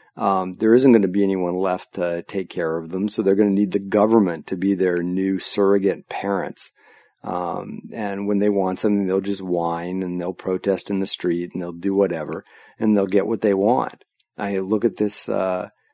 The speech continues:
campaign that's going on now, right? Free this, free that, free everything else, because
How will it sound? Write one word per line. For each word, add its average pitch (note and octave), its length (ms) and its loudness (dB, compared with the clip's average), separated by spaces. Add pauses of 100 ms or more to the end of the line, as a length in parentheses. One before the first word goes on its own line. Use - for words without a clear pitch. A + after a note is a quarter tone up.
(200)
campaign A2+ 560 0
that's A2 200 -4
going G1+ 380 -6
on G1+ 260 -6
now, G1+ 240 -8
right? F2+ 400 -6
Free A2 280 2
this, G2+ 300 0
free G2+ 220 0
that, F2+ 360 -2
free F#2 260 0
everything G2 420 0
else, A#2+ 280 -4
because F2+ 640 -6